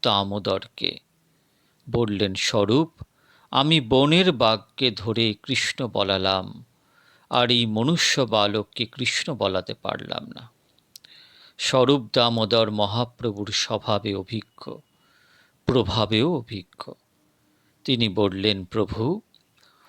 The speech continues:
ও তো বোবা ও কালা, এই বালক তো জীবনে কিছুই শোনেনি, তোমার বাক্য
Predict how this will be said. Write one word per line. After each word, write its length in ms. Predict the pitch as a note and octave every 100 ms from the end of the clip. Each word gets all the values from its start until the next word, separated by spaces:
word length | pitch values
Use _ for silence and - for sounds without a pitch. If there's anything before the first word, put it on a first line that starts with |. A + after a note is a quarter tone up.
| -
ও 100 | D3
তো 200 | - F#3+
বোবা 480 | G#2+ A2+ A2+ B2+ D3
ও 140 | D#3+ -
কালা, 480 | G#2 F#2+ G2 - - _ _ _ - _ _ _ _ -
এই 220 | C#3 C#3
বালক 460 | A2 A#2 A#2 D3+ -
তো 100 | -
জীবনে 440 | B2+ C3 C3 D3+ D3+
কিছুই 500 | - C#3 - G#3+ A3
শোনেনি, 640 | - C3 G#2 F#2+ G#2+ - _ _ _ _ _ _ _ _ -
তোমার 400 | C3 A2+ G#2+ G#2
বাক্য 840 | F2 F#2+ - _ - A2 A2